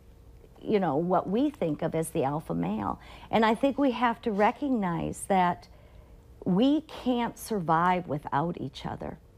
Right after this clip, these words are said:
We do not act alone in this world. There is nothing that we do that,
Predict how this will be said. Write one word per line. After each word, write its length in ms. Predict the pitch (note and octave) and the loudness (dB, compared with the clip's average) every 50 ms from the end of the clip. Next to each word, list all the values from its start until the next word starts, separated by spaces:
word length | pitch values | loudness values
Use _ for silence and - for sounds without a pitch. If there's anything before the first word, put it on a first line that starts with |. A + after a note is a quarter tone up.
| - - - - - - - - - - - - - - - | -20 -20 -20 -20 -20 -20 -20 -20 -20 -20 -20 -20 -20 -18 -6
We 260 | - F3+ F#3 B3+ D4 B3 | 0 2 4 4 4 4
do 160 | D4 D4 B3+ | 4 4 4
not 320 | A#3+ G#3+ G3+ A3 A3 - - | 4 2 2 0 -2 -2 0
act 320 | D#3 E3 F#3 G3+ - - | 0 0 0 0 -4 -6
alone 400 | F#3 E3 D#3+ D3+ E3+ F#3 F#3+ F#3 | -6 -4 -2 0 0 0 0 -2
in 200 | D3 A#2+ D#3 D#3 | -2 -2 -4 -2
this 240 | D#3 E3 - - - | -4 -4 -6 -6 -4
world. 360 | D#3 E3 F3+ F#3 F3 - - - - | -2 -2 0 0 -2 -4 -8 -6 -2
There 180 | - G3+ F#3 | 0 2 2
is 200 | - G#3 F#3+ D#3+ | 2 2 0 0
nothing 480 | G#3 G3+ G3+ A3 B3 - - D4 C4+ B3 | 0 0 0 0 0 2 2 2 4 4
that 160 | G#3+ - - | 2 0 -2
we 120 | G3+ A3 | -2 -2
do 520 | F#3+ E3 F#3 A#3 B3+ A3+ F3+ D#3 - E3+ - - - - - - - - - - - - - - | -2 0 0 0 0 2 2 0 0 -2 -6 -12 -20 -20 -20 -20 -20 -20 -20 -20 -20 -20 -10 -8
that, 380 | - F3 A3 G#3 F#3 - - | 0 4 6 6 6 4 0